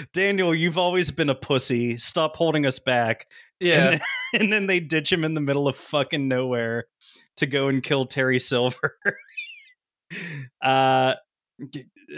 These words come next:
Speaker 1: g-, hilarity ensues.
Speaker 2: Hilarity ensues.
Speaker 1: Johnny finds his strongest karate when threatened with, uh, not being able to watch his, his, uh,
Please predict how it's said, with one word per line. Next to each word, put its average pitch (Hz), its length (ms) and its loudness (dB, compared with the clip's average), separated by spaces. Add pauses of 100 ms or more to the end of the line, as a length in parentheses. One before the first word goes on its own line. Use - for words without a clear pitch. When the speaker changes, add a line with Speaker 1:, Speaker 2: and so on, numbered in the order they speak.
(100)
Speaker 1:
g-, 127 240 -10 (200)
hilarity 151 560 0
ensues. 107 840 -2 (260)
Speaker 2:
Hilarity 202 420 0
ensues. 95 440 -12 (1300)
Speaker 1:
Johnny 156 340 0
finds 147 320 0
his 135 120 2
strongest 139 520 0
karate 104 420 0
when 107 180 -4
threatened 110 640 -2
with, 113 300 -2
uh, 101 340 -2 (880)
not 131 240 -2
being 127 220 2
able 123 200 0
to 120 60 2
watch 117 340 0
his, - 480 -4 (340)
his, 104 380 -2
uh, 101 440 0